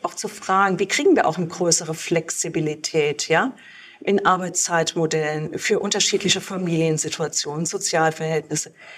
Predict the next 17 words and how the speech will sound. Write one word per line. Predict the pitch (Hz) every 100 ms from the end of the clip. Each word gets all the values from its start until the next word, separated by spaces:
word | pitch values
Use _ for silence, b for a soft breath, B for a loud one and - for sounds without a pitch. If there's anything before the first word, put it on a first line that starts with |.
| B
Wie | 190
bekommt | 190 - 311 269
man | 208
natürlich | 175 - 185 170
das | - 165 -
Thema | - 175 170 160 170 B -
immer | 208 247 214
wieder, | 190 180
jetzt | 160 -
kommt | 175
man | 180 170
Zuwanderungspolitik, | - 214 185 170 165 160 151 - 165 160 - 175 -
Integration, | - 220 196 - 160 - 160 151
Sprachbarrieren, | 156 - 208 196 196 156 151 151 147 151 151
das | -
soziales | 185 - 226 202 180 156
Umfeld. | 165 160 -